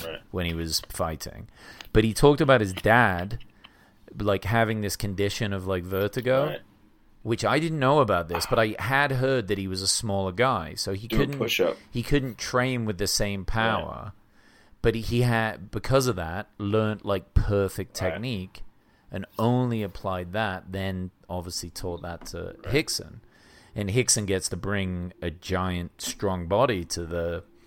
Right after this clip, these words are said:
Speaker 2: the front of it, but, but not use that, you
Speaker 1: Right.
Speaker 2: know? Like, I guess that's a backup
Speaker 1: Well, what a
Speaker 2: if he's trying to, like, break someone in
Speaker 1: what a,
Speaker 2: half,
Speaker 1: what a good
Speaker 2: but
Speaker 1: combo to have, to have best technique with. That's like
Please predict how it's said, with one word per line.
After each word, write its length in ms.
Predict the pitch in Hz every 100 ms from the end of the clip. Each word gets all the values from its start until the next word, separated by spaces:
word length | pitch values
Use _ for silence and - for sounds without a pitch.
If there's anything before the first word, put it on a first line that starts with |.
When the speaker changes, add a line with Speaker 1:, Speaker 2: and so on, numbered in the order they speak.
| - _ -
Speaker 2:
the 260 | 101 90 78 -
front 320 | - - 123 123
of 100 | 90
it, 200 | 87 -
but, 300 | 110 - 110
but 160 | 120
not 340 | 107 120 104 90
use 360 | 104 110 92
that, 280 | 82 71 - -
you 80 |
Speaker 1:
Right. 80 | 92
Speaker 2:
know? 340 | 87 90 101 123 -
Like, 200 | 95 90
I 60 | 98
guess 240 | 104 104
that's 180 | 107 -
a 60 | 85
backup 400 | - 87 92 101
Speaker 1:
Well, 100 | 104
what 80 | 104
a 40 |
Speaker 2:
if 120 | 92 -
he's 180 | 87
trying 380 | - 95 92 87
to, 80 | 85
like, 180 | 82 87
break 280 | 90 85 -
someone 280 | 95 90 85
in 80 |
Speaker 1:
what 60 | 85
a, 40 |
Speaker 2:
half, 220 | 85 87 101
Speaker 1:
what 40 | 98
a 20 |
good 140 | 87 85
Speaker 2:
but 80 |
Speaker 1:
combo 440 | - 92 90 90 82
to 100 | 82
have, 300 | 92 87 78
to 80 | 82
have 160 | 85 80 76 -
best 300 | 87 85 -
technique 520 | 92 82 76 90 -
with. 120 | 80 76
That's 240 | 95 101
like 140 | 92